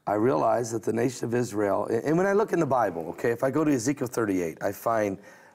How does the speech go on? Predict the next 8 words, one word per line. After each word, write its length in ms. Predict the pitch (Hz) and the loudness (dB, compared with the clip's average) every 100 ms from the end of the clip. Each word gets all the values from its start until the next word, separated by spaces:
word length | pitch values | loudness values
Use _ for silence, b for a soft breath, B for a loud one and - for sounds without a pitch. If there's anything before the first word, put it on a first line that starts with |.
| - | -16
Russia, 600 | 95 113 131 - 123 120 | -2 0 0 0 0 0
Turkey, 580 | - 127 - 120 117 117 | -2 -4 -2 -2 0 0
Iran, 680 | 104 101 113 120 113 113 104 - | 0 2 2 4 2 0 -4 -4
Persia, 380 | 117 110 113 104 - B B B B | -2 0 -2 -4 -14 B B B B
uh, 480 | 98 104 101 98 95 | 0 2 2 2 0
involved 880 | - 117 113 107 87 110 113 113 101 | 0 0 2 -2 -2 0 2 0 0
in 120 | 107 | 0
a 180 | 104 98 | 2 0